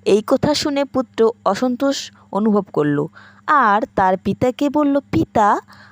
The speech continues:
আপনি সত্যি বলছেন ঝলসানো রুটি আপনার খেতে ভালো লাগে?" পিতা বলল, "তোমার মা আজ সারা দিন কাজ করেছেন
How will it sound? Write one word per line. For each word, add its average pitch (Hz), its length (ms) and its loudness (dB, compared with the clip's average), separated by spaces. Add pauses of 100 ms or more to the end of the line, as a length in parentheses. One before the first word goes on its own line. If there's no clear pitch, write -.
আপনি 277 320 -2
সত্যি 233 440 -2
বলছেন 302 520 0 (360)
ঝলসানো 262 500 0
রুটি 269 280 -2
আপনার 262 300 0
খেতে 269 280 -2
ভালো 196 320 -2
লাগে?" 233 300 0 (540)
পিতা 196 300 -2
বলল, 247 440 2 (440)
"তোমার 339 300 0
মা 190 460 0 (100)
আজ 233 180 -4
সারা 269 340 0
দিন 247 340 -4
কাজ 202 320 -4
করেছেন 156 480 -6